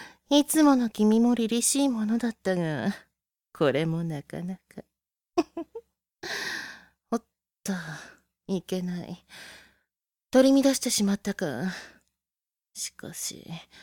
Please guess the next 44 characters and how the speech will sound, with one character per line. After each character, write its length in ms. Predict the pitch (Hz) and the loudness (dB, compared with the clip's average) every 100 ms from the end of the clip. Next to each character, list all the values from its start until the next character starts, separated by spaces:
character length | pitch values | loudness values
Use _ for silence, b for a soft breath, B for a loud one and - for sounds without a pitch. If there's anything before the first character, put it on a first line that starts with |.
| B - | B -18
あ、 120 | - _ _ - | -18 _ _ -4
あ、 280 | 180 151 156 | -2 -4 2
こ 200 | 170 214 | 4 4
ら、 280 | 185 160 B B B _ - | 2 -4 B B B _ 2
む 220 | 214 262 | 6 8
や 160 | 302 294 | 8 6
み 140 | 220 | 4
に 140 | 190 170 | 4 2
抱 140 | 185 | -2
き 100 | - | -4
つ 160 | - - | -4 0
く 120 | 349 | 2
ん 80 | 233 | 0
じ 80 | |
ゃ 40 | 185 | -2
な 300 | 165 254 302 | -4 -4 -2
い。 300 | 208 151 - b b b _ - | -2 -4 -10 b b b _ 0
君 240 | 214 214 | 4 6
の 100 | 214 | 6
体 380 | 208 208 208 202 | 4 2 4 4
は 300 | 202 202 202 b b b | 4 2 0 b b b
大 100 | 202 | 4
人 220 | 277 285 | 8 8
の 120 | 277 277 | 8 6
そ 120 | 269 | 6
れ 100 | 254 | 8
な 140 | 262 | 8
ん 40 | 240 | 4
だ 100 | 175 | 0
ぞ。 460 | 120 - 233 359 - B B B B _ - | -6 -6 -6 -8 -14 B B B B _ -8
さ 240 | 165 - - | -4 -4 -4
す 240 | - 175 | -4 0
が 120 | 196 | 2
に 240 | 202 214 - - | 2 2 -2 -4
重 500 | 156 180 180 208 240 | -2 -2 -2 -2 -2
い 160 | - _ _ - | -4 _ _ -4
な。 380 | 214 196 131 - _ _ - 185 _ B B B B _ _ - - _ _ _ _ 175 - | -4 -4 -10 -16 _ _ -18 -18 _ B B B B _ _ -20 -20 _ _ _ _ -14 -8
な 420 | 180 160 127 175 330 | -6 -6 -2 -2 0
ん 160 | 320 | -2
だ 120 | 226 | -4
そ 180 | 185 185 | -4 -2
の 100 | 180 | 0
目 160 | 180 196 | 2 2
は。 340 | 175 143 156 | 2 -2 -4